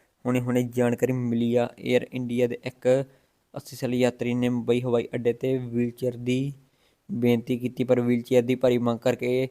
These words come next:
ਇੰਤਜ਼ਾਰ ਕਰਨ ਲਈ ਕਹਿਣ ਤੋਂ ਬਾਅਦ ਉਸ ਵਿਅਕਤੀ ਨੇ ਪੈਦਲ ਚੱਲਣ ਦਾ ਫੈਸਲਾ ਕੀਤਾ ਤੇ ਇਮੀਗ੍ਰੇਸ਼ਨ ਪ੍ਰਕਿਰਿਆ ਦੌਰਾਨ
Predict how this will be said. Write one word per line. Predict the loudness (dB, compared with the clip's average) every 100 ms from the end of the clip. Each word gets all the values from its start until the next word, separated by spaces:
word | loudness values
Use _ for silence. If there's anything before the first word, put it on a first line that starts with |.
| _ _ _ -6
ਇੰਤਜ਼ਾਰ | -4 2 4 4
ਕਰਨ | 4 2 2
ਲਈ | 0 0
ਕਹਿਣ | 0 0 2
ਤੋਂ | 0
ਬਾਅਦ | 2 4 4
ਉਸ | 0 -2
ਵਿਅਕਤੀ | -4 -4 -4
ਨੇ |
ਪੈਦਲ | 4 4 4
ਚੱਲਣ | 2 0 0
ਦਾ | -2
ਫੈਸਲਾ | -4 -4 -4
ਕੀਤਾ | -6 -4 -2
ਤੇ | -4 -6
ਇਮੀਗ੍ਰੇਸ਼ਨ | -4 -2 0 0 0 -6
ਪ੍ਰਕਿਰਿਆ | -8 -8 -2 0 0
ਦੌਰਾਨ | 0 0